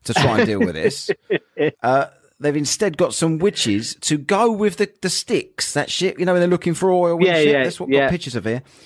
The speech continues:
Speaker 1: Uh, and they're, and they're going into the ground and trying to conjure water to rise from the ground.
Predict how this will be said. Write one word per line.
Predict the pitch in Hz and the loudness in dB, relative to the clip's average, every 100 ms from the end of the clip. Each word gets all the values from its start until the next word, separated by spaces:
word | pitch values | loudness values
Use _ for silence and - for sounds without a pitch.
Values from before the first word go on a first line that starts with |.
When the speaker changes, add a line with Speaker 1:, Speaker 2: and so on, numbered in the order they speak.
| - - | -20 -6
Speaker 1:
Uh, | 139 139 - _ | -4 -4 -8 _
and | 156 | -2
they're, | 180 175 | 0 0
and | 165 180 | 0 -2
they're | |
going | 175 202 196 | 0 -2 -2
into | 196 185 | -2 -2
the | 196 | -2
ground | 208 175 - | -2 -4 -8
and | 185 | -2
trying | 220 | 0
to | 208 | 0
conjure | - 233 214 196 | -2 -2 0 0
water | 180 208 269 - | 0 2 2 0
to | 135 180 165 | -2 -2 -2
rise | 190 220 214 196 | 0 2 2 0
from | - - 220 214 | -4 0 2 2
the | 208 | 0
ground. | 214 220 175 73 73 | 0 0 0 -6 -12